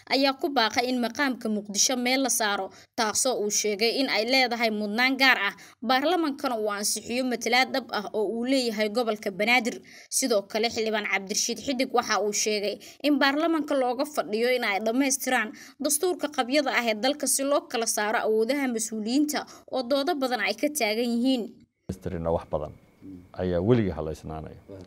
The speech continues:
Speaker 2: Marka baarlamaanka inuu focuska saaro ama muhiimadda siiyo inuu dastuurka dhammaystiro. Qodobka labaad oo asaguna lagama maarmaanka ah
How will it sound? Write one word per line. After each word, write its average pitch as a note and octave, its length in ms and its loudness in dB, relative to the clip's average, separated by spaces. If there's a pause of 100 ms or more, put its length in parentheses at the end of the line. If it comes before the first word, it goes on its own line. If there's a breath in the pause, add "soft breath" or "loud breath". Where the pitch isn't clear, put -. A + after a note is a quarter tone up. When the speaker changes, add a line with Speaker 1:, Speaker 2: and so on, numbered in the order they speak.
(100)
Speaker 2:
Marka F2+ 260 -4
baarlamaanka G2 760 0 (220)
inuu F#2+ 200 0
focuska - 480 -4
saaro E2+ 480 0
ama F2 160 -6
muhiimadda F2+ 500 -2
siiyo E2+ 380 -6 (680 loud breath)
inuu F#2 260 -4
dastuurka F2 420 -4
dhammaystiro. D#2+ 480 -2 (1700 soft breath)
Qodobka G#2 360 2
labaad F2 360 2 (240)
oo F2+ 160 -2
asaguna F#2 420 -2
lagama E2 340 -2
maarmaanka F2 800 0
ah E2+ 160 0